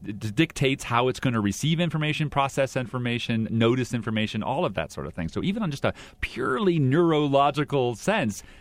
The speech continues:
it's still a belief game. So whatever you subscribe to, it's true.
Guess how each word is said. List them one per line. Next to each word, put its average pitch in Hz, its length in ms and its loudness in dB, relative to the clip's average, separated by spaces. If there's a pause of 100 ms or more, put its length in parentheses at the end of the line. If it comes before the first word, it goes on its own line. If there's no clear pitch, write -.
(140)
it's 139 180 -2
still 165 600 0 (140)
a 113 80 0
belief 127 440 0
game. - 320 -6
So - 160 -6
whatever 180 200 -2
you 190 40 2
subscribe 127 400 0
to, 98 60 0
it's 87 100 -4
true. 131 240 0